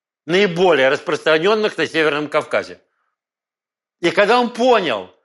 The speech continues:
что пришли ваххабиты, Хаттаб и другие,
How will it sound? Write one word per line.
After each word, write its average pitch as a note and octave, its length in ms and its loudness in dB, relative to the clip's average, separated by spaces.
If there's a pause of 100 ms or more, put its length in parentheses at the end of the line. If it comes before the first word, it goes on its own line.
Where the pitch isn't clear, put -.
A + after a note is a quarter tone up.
что - 240 -4
пришли A3+ 480 -2
ваххабиты, G3 960 -2 (2500)
Хаттаб G#3+ 500 0
и G3+ 60 0
другие, C#3 640 -4